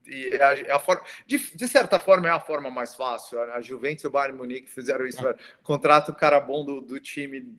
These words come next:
Speaker 1: rival e, e, e enfraquece o
Speaker 2: <laughs> É.
Speaker 1: rival e vamos pra cima.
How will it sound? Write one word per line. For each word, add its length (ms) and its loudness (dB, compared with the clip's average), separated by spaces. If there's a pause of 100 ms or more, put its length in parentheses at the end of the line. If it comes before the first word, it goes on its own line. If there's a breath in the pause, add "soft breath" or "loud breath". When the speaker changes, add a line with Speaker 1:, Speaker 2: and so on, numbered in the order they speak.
(100)
Speaker 1:
rival 640 2
e, 720 -6
e, 120 -16
e 80 -6
enfraquece 480 6
o 20 12
Speaker 2:
<laughs> 40 6
É. 20 2
Speaker 1:
rival 360 0
e 80 2
vamos 140 -6
pra 140 -2
cima. 440 -12